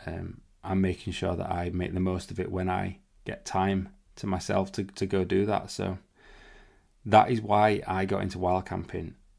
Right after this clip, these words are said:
and we're gonna talk about some serious topics on this podcast from the tent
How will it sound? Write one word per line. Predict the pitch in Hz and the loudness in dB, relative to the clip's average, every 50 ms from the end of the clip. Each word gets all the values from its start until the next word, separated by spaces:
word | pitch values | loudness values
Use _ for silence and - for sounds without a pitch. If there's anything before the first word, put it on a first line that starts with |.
| _ _ _ _ _ _ _ _ _ - | _ _ _ _ _ _ _ _ _ -6
and | 101 92 90 90 90 87 - - _ _ _ _ - | -4 -4 -2 -4 -6 -6 -10 -12 _ _ _ _ -4
we're | - 98 98 | 0 2 2
gonna | 95 98 98 95 | 4 4 2 2
talk | 95 - 104 98 95 95 - | 2 2 2 2 2 2 0
about | 98 98 92 - - | 0 0 0 0 -2
some | 98 90 | -6 -6
serious | - - 98 95 92 92 90 85 - | -2 0 2 4 4 4 2 0 -2
topics | - - 92 - - 90 - - - - | -4 -4 -4 -4 -4 -8 -8 -8 -8 -6
on | 87 90 85 | -6 -4 -6
this | 82 - | -6 -8
podcast | - - 90 - - - - - - - - - - - - - _ _ _ _ _ _ _ _ - - | -4 -4 -4 -4 -4 -6 -8 -8 -8 -8 -10 -12 -12 -14 -18 -20 _ _ _ _ _ _ _ _ -20 -16
from | - - 107 98 101 104 | -6 -2 0 0 2 2
the | 98 92 | 2 0
tent | 95 - - 87 82 85 - - - - | 0 -2 -6 -6 -6 -6 -6 -8 -10 -12